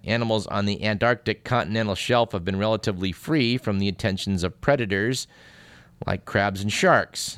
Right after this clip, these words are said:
which cannot apparently co-, cope with the cold so well. As a result, the animals that evolved there are lightly armored with thin shells. Well, apparently now, uh, temperatures have warmed a bit, and crabs are being seen on surveys of the ocean floor,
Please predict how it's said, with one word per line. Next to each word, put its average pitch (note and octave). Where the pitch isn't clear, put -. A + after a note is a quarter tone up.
which -
cannot G2
apparently F2+
co-, F#2+
cope F#2+
with -
the -
cold G3
so G#2
well. D2+
As F2
a F#2
result, G#2
the G2
animals A2+
that G#2
evolved A#2+
there A2
are F#2
lightly A2
armored A2+
with E2
thin A2+
shells. G#2
Well, G#2
apparently A2+
now, G#2+
uh, F#2+
temperatures G#2
have F#2+
warmed A#2+
a A2+
bit, B2+
and G#2
crabs C#3
are G2+
being G2
seen G#2+
on G2+
surveys A2
of A2
the G2+
ocean G#2+
floor, D3+